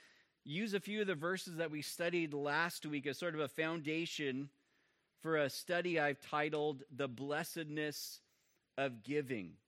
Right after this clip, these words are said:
We're gonna begin in Acts twenty, verses thirty-three through thirty-five, and then we're gonna look at some other passages throughout our time. But let's read Acts twenty,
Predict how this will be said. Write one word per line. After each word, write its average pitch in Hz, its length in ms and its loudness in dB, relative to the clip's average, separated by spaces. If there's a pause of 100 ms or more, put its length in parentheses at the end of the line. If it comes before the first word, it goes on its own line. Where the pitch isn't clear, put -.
(200)
We're 139 100 -4
gonna 147 120 0
begin 143 360 0
in 151 80 0
Acts 147 280 0
twenty, 160 340 -2
verses 139 340 -4
thirty-three 156 560 -2
through 131 140 -4
thirty-five, 143 580 0
and 143 100 0
then 156 100 -2
we're 185 80 -2
gonna 170 180 0
look 160 260 0
at 147 240 4 (420)
some 160 240 2
other 165 220 2
passages 143 580 -2
throughout 143 400 0
our 131 120 0
time. 135 560 -2 (640)
But 151 260 4 (340)
let's 156 400 0 (140)
read 165 500 -2
Acts 151 380 0
twenty, 123 460 -4